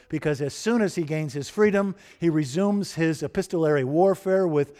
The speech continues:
communist Czechoslovakia. And finally, he wins.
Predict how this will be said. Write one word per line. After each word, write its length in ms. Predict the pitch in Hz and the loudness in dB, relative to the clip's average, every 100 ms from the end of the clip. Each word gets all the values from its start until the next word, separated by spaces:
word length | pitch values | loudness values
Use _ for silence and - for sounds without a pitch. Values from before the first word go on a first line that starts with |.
| - _ | -20 _
communist 480 | 170 160 156 143 - | 2 4 0 -6 -4
Czechoslovakia. 1160 | 165 143 135 131 127 165 190 190 185 180 180 - _ _ _ _ - | -4 -4 -6 -6 2 4 4 4 4 4 4 -2 _ _ _ _ -14
And 140 | 143 - | -12 -2
finally, 400 | 170 202 214 180 | 2 4 4 2
he 140 | 196 | 4
wins. 560 | 196 240 226 135 - | 8 8 8 2 -10